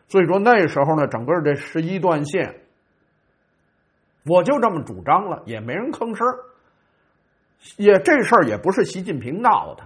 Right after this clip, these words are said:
到习近平这儿，因为那边儿什么跟越南那边儿原来毛泽东他们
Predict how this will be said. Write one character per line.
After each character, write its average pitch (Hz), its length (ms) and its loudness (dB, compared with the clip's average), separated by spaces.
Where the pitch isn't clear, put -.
到 190 180 6
习 190 160 -10
近 190 160 -2
平 165 160 -4
这 185 60 2
儿， 165 100 2
因 170 140 -2
为 175 80 -4
那 165 200 -4
边 151 160 -4
儿 156 120 -2
什 143 80 -8
么 151 200 -6
跟 156 200 -2
越 156 140 0
南 127 220 -6
那 143 100 -4
边 139 160 -4
儿 143 60 -2
原 143 120 -2
来 143 120 -4
毛 139 180 -2
泽 147 140 -2
东 147 200 -6
他 139 120 -6
们 143 200 -8